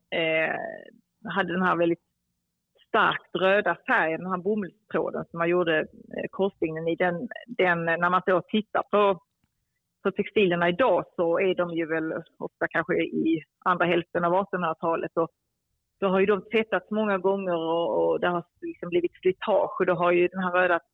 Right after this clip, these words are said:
tråden blekt med åren och fått ännu mer liksom rosa. Den skiftar liksom i rosa nyanser. Det är också väldigt vackert, därför har jag också valt, eh, att mosaik, eh,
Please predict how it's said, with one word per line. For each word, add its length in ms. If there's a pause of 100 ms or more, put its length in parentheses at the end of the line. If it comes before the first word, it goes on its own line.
(220)
tråden 560
blekt 460 (540)
med 180
åren 300
och 220
fått 160
ännu 140
mer 140
liksom 300
rosa. 680
Den 100
skiftar 480
liksom 360
i 40
rosa 760 (640)
nyanser. 880
Det 60
är 80
också 220
väldigt 180
vackert, 320
därför 240
har 20
jag 100
också 220
valt, 280 (1000)
eh, 800
att 180 (100)
mosaik, 640
eh, 180